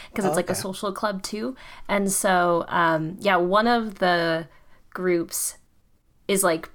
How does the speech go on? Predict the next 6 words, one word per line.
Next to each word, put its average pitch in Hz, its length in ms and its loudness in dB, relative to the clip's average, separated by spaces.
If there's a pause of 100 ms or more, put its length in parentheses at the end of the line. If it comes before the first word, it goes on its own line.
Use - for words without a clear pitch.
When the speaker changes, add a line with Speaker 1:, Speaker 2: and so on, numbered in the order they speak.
Speaker 1:
pretty 226 320 -2
nerdy. 196 600 -2 (140)
They've 190 180 2
all 170 180 4
played, 170 680 0 (200)
um, 175 580 0